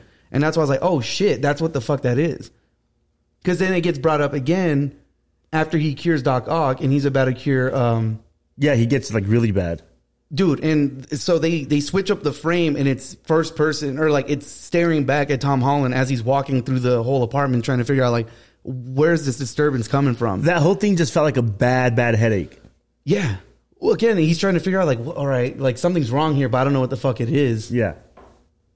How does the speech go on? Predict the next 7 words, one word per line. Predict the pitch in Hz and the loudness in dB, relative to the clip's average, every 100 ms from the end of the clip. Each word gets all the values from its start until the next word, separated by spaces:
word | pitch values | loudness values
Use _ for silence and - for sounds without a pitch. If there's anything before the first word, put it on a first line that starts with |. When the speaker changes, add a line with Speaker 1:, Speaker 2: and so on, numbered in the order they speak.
| _ _ _ - | _ _ _ -4
Speaker 1:
And | 139 | -2
that's | 123 117 | -2 0
when | 120 | 2
William | 123 127 127 | 4 4 2
Dafoe | 120 117 131 | -2 -4 -4
snaps. | - 143 139 - - 120 | -2 0 0 -4 -12 -4
Speaker 2:
Yes. | 127 110 - - - | 0 0 -2 -12 -16